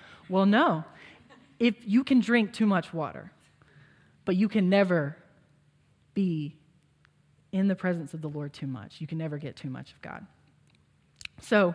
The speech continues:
one thing that Psalm eighty-four screams from the rooftops is, "My soul longs to be with God, because no matter how blessed I think I am, He is the utmost blessing."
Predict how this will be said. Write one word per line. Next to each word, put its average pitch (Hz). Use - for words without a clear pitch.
one 240
thing 247
that 190
Psalm 233
eighty-four 185
screams 196
from 196
the 175
rooftops 160
is, 156
"My 208
soul 156
longs 185
to -
be 170
with 156
God, 147
because 147
no 160
matter 156
how 196
blessed 185
I 175
think 185
I 170
am, 151
He 160
is 160
the 156
utmost 143
blessing." 135